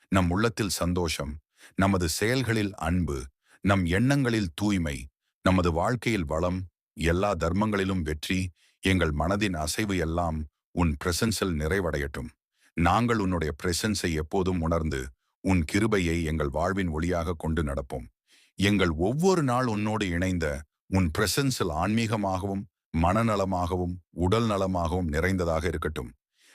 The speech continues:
கர்த்தாவே, உன் அன்பும் உன் பிரசன்ஸை அனுபவிப்பது எங்கள் வாழ்வின் பெரும்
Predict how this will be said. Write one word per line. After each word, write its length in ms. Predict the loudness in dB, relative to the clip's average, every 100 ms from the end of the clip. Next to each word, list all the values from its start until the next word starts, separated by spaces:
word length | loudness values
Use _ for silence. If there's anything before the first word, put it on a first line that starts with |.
| -2
கர்த்தாவே, 580 | 0 2 2 0 2 0 -2 -8 _ -2
உன் 220 | 0 2 2
அன்பும் 400 | 2 2 2 -2 -6 _ _
உன் 200 | 2 2 4
பிரசன்ஸை 540 | 0 2 2 2 0 0
அனுபவிப்பது 580 | 0 0 -2 -2 -2 -2 -4 -10 _ -2
எங்கள் 260 | 0 2 0
வாழ்வின் 360 | 0 0 0 -2
பெரும் 260 | 0 0